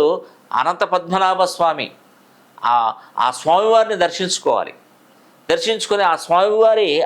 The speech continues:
ఆశీస్సులు పొందిన తర్వాత, మనం ఇక్కడ ఆ నెలలో సుదర్శన హోమం తలపెట్టాలి. అది అలా చేసినటువంటి వారికి ఏంటంటే, పరిపూర్ణమైనటువంటి ఫలితాన్ని, శుభ ఫలితాలను ఆ భగవంతుడు మీకు అందజేస్తాడు.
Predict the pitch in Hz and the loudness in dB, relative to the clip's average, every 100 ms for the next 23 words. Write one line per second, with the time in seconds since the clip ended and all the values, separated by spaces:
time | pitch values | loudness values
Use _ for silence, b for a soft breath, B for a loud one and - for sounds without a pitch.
0 | - - 139 175 220 214 - 220 214 190 | -2 -2 0 0 -2 -2 0 0 2 0
1 | 196 190 180 165 175 175 208 240 - _ | 2 0 0 0 0 0 -2 -4 -10 _
2 | _ _ _ _ _ _ _ - 143 151 | _ _ _ _ _ _ _ -6 -4 -2
3 | 151 170 147 147 - 127 151 160 180 202 | -2 -2 0 -2 -2 0 0 0 2 2
4 | 185 175 170 - 156 143 147 147 120 92 | 0 0 -2 0 -2 -2 -2 -4 -4 -6
5 | - 62 - _ _ _ _ _ _ b | -6 -6 -8 _ _ _ _ _ _ b
6 | b b 202 233 170 208 220 - b b | b b -2 0 0 -2 -4 -10 b b
7 | - 143 202 202 196 220 226 233 226 220 | -4 0 0 0 0 0 0 -2 0 0
8 | 208 208 190 185 185 180 240 - - _ | 2 0 -2 -2 -2 -2 -2 -4 -12 _
9 | _ _ _ _ _ 139 175 - 247 233 | _ _ _ _ _ -2 -2 0 0 2
10 | 226 202 202 180 180 180 170 170 170 196 | 0 0 -2 0 -2 -2 -2 -2 -2 -2
11 | 202 196 185 185 180 170 160 160 165 - | -2 -2 0 2 0 0 0 0 -4 -4
12 | - 139 151 185 220 196 180 156 135 120 | 0 0 2 0 0 0 -2 -2 -2 -2
13 | 104 95 - 69 - | -4 -6 -6 -8 -10